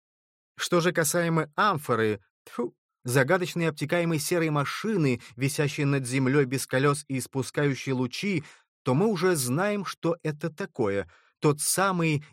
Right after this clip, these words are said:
электромагнитно-воздушный устойчивый вихрь, разновидность шаровой молнии,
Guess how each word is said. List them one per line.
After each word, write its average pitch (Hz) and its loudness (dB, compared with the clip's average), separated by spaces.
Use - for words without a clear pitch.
электромагнитно-воздушный 156 0
устойчивый 160 -4
вихрь, 135 -4
разновидность 139 2
шаровой 147 0
молнии, 101 -2